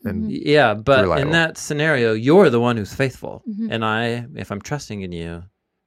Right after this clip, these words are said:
Speaker 3: it's 'cause I'm, I consider you faithful.
Speaker 1: Hmm.
Speaker 3: But then there's
Speaker 1: And in that sense, you're, you're using it as reliable.
Speaker 3: Y-, correct. That's right. But then there's this other way where,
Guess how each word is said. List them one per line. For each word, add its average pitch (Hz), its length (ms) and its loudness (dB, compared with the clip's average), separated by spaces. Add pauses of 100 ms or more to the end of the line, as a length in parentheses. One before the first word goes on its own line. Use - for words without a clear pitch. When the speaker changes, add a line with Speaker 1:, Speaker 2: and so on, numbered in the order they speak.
Speaker 3:
it's - 200 -18
'cause 104 240 -8
I'm, 85 340 -6 (380)
I 117 80 -8
consider 98 460 -10
you 87 400 -10
faithful. - 600 -12
Speaker 1:
Hmm. 95 500 -6
Speaker 3:
But 127 440 -2
then 202 340 0
there's 123 640 0 (240)
Speaker 1:
And 123 100 2
in 135 80 2
that 151 220 4
sense, 127 240 0
you're, 117 180 2
you're 107 260 0
using 107 280 0
it 92 100 0
as 87 220 0
reliable. 90 760 2 (320)
Speaker 3:
Y-, - 120 -12 (120)
correct. - 500 -2 (220)
That's 117 220 -6
right. - 200 -4 (380)
But 127 160 -2
then 180 160 4
there's 151 180 0
this 131 140 -8
other 156 400 4
way 113 560 0 (100)
where, 110 540 0